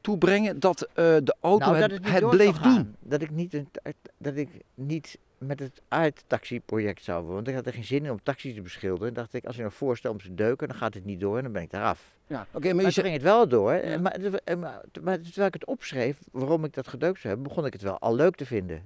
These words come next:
Speaker 2: Dus ik vond het, ach, eh, toen, toen het eenmaal wel doorging, was ik wel, vond ik het wel weer hartstikke goed om te doen.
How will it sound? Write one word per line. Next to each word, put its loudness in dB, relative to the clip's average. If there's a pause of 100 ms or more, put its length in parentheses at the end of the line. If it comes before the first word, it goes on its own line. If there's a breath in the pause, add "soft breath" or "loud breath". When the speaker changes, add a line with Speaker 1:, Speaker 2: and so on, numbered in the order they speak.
Speaker 2:
Dus -10
ik -10
vond 2
het, -10
ach, -14 (120)
eh, -8
toen, -6 (140)
toen -4
het -6
eenmaal 0
wel 2
doorging, 2
was -6
ik -8
wel, -2 (1040 soft breath)
vond 2
ik 2
het 2
wel 2
weer 2
hartstikke -8
goed -6
om -4
te -8
doen. -6